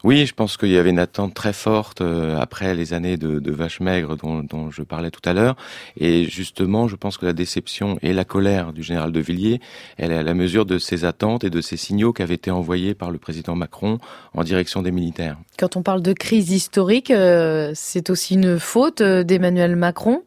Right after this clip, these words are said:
Speaker 1: Euh, crise historique, oui, parce que c'est la première fois, euh, sous la Cinquième République qu'un chef d'état-major des armées démissionne.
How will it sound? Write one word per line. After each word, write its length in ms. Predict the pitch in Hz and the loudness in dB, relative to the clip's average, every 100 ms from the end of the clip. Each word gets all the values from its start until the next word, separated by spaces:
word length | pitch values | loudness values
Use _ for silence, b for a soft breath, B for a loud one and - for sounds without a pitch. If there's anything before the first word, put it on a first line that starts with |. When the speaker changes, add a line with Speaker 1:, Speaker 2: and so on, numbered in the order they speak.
| _ - | _ -2
Speaker 1:
Euh, 60 | 95 | 0
crise 260 | 127 127 | 4 4
historique, 540 | 120 - 123 110 127 123 | 4 4 4 4 2 4
oui, 180 | 135 | 4
parce 220 | 117 92 - | 4 0 -2
que 40 | |
c'est 140 | - | 0
la 140 | 87 90 | 2 2
première 420 | 98 101 98 92 | 0 0 0 -4
fois, 220 | - 110 | -4 0
euh, 260 | 110 101 78 | 2 2 2
sous 140 | - | 0
la 60 | 82 | 0
Cinquième 280 | 92 92 92 | 0 -4 -6
République 400 | 95 85 98 - | -4 0 -2 -2
qu'un 220 | 101 87 | -4 -4
chef 180 | - 87 | -2 -2
d'état-major 520 | 90 87 90 85 82 | 0 0 0 -2 -2
des 180 | 85 80 | -2 -2
armées 240 | 92 101 | 0 0
démissionne. 760 | 92 104 95 - 92 117 90 | 2 2 2 0 0 0 -2